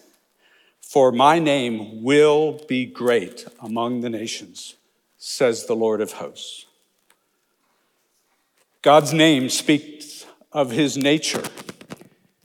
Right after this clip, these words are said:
his attributes, his glory, his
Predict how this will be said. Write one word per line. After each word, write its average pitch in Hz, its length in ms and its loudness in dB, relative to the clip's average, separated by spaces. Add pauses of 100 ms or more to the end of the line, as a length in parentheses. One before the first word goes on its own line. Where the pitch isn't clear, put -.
(320)
his 147 260 -2
attributes, 147 880 2 (460)
his 139 240 -2
glory, 147 640 4 (1040)
his 135 200 -4